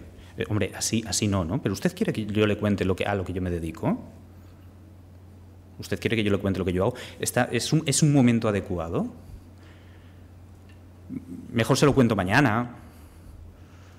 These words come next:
¿Eh? Siempre en el lugar del otro, siempre en actitud de escucha. Nunca pensando que nosotros llegamos y le soltamos.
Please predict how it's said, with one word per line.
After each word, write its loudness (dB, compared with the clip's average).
¿Eh? 0
Siempre 4
en 2
el 2
lugar 0
del -4
otro, -6
siempre 4
en 4
actitud 0
de -2
escucha. -6
Nunca 6
pensando 2
que -2
nosotros 0
llegamos 4
y 4
le 2
soltamos. 0